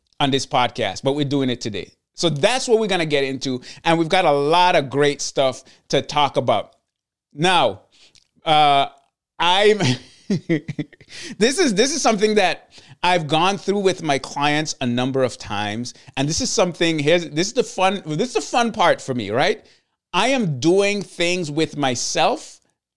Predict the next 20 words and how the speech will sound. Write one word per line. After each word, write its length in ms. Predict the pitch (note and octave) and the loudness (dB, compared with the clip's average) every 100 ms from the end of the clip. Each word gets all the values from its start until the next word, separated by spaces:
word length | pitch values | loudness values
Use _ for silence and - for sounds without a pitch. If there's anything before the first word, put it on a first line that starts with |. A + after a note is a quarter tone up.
| _ | _
now 640 | C#3+ D3+ D#3 F#3 B3+ E4+ D4 _ _ _ _ _ _ | -4 0 2 2 2 0 -8 _ _ _ _ _ _
that 140 | D#3+ E3 | 0 2
I've 220 | D#3+ C#3 | 2 0
been 240 | D#3 D3 | -2 -2
doing 400 | A#2+ D#3 G3 G3+ | -2 0 0 -2
for 240 | F3+ - D#3+ | -6 -4 -2
my 140 | D3 | -2
clients 500 | C#3 D3+ C#3 C#3 - | -4 -4 -4 -4 -10
for 200 | - C3 | -4 0
a 80 | B2 | 0
while. 460 | A2+ G#2+ F#2 D#2+ - _ _ | 0 -2 -4 -8 -18 _ _
You 80 | D3 | -2
know, 80 | |
sometimes 580 | G3 - A#3+ D4 D#4 D4+ | -2 -2 -2 0 0 0
it's 160 | A#3 - | -4 -4
easy 320 | G3 F3+ G#3 | -4 -2 -4
to 200 | - F3 - - | 0 -2 -2 -8
help 220 | F#3+ F#3+ | 0 0
someone 440 | - F3+ E3 D#3 D#3+ | 2 -4 0 0 2
else. 460 | D3 D#3+ B3 - | 2 2 0 -4